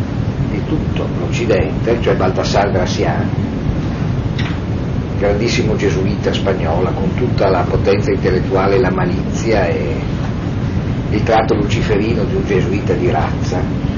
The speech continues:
Fa il padre col suo dirimpiattaio portoghese, padre Antonio Vieira, altrettanto intelligente, per così dire, nella sua grande opera Il Critico.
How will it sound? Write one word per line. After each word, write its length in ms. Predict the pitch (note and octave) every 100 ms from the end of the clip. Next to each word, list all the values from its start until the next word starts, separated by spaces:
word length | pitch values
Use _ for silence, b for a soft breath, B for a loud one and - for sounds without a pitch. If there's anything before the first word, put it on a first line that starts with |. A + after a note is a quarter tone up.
| - - - - - - - -
Fa 100 | A#2
il 120 | G#2+
padre 400 | G2+ G2 G#2+ G#2
col 140 | G2
suo 160 | - G#2
dirimpiattaio 800 | F#2+ F2+ F2+ - - F2+ F#2 F#2 F2+ - -
portoghese, 640 | G2+ - - F2+ F2+ F#2 F2+
padre 380 | F2+ F2 F2+
Antonio 420 | F2+ F#2 F2+ F#2 D#3+
Vieira, 520 | - - E3 E3+ - - - - - - -
altrettanto 640 | - G2 G2 - G#2 G#2+
intelligente, 760 | F#2+ F2+ F2+ F2+ F2+ - - F2
per 300 | - - -
così 160 | -
dire, 260 | - - - -
nella 340 | D3+ A#2 F#2+
sua 220 | - A#2
grande 380 | A2 A2 A2+ F#2
opera 360 | G2+ F#2+ G2+ F2+
Il 100 | F2+
Critico. 600 | F2 D#2+ F2+ - F#2+